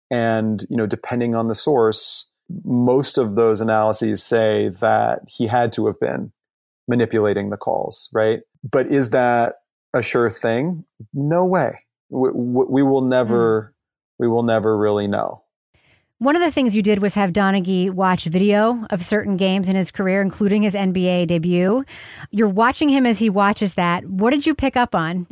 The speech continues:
Speaker 2: as he was watching himself referee that game?
Speaker 1: That he misses the game. He misses it
Speaker 2: Mm.
Speaker 1: so much. And, and this is another thing that I, I think is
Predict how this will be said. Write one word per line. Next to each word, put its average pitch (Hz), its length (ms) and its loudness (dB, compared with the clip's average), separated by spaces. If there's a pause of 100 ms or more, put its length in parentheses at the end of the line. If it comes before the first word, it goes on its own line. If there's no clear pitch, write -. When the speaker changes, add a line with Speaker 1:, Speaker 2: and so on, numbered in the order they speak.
Speaker 2:
as 196 140 0
he 202 100 0
was 175 180 -4
watching 196 300 0
himself 180 480 -2
referee 180 320 -2
that 165 160 -2
game? 165 260 -6 (220)
Speaker 1:
That 131 140 2
he 120 100 2
misses 107 400 -4
the - 80 -16
game. 113 380 -12 (920)
He 120 80 0
misses 185 320 0
it 190 60 2
Speaker 2:
Mm. 170 100 0
Speaker 1:
so - 120 -4
much. - 400 -12 (380)
And, 175 160 0
and 175 160 0
this 190 100 0
is 202 120 2
another 127 320 2
thing 123 340 -2
that 113 140 2
I, 107 180 0
I 110 40 0
think 113 300 -6
is - 680 -6